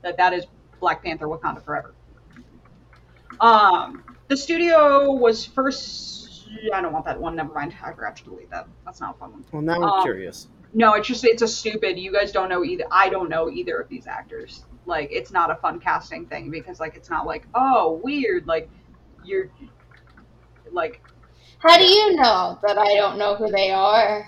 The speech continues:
Speaker 1: Okay, Lily Resto or Isabella Marcel?
Speaker 3: Oh,
Speaker 2: Went to high
Speaker 3: okay.
Speaker 2: school with her.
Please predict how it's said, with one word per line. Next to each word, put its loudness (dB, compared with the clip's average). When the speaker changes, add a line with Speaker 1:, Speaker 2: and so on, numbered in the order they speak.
Speaker 1:
Okay, 0
Lily 4
Resto 0
or 0
Isabella 2
Marcel? -4
Speaker 3:
Oh, -4
Speaker 2:
Went 2
to -2
high -4
Speaker 3:
okay. -2
Speaker 2:
school -4
with -8
her. -8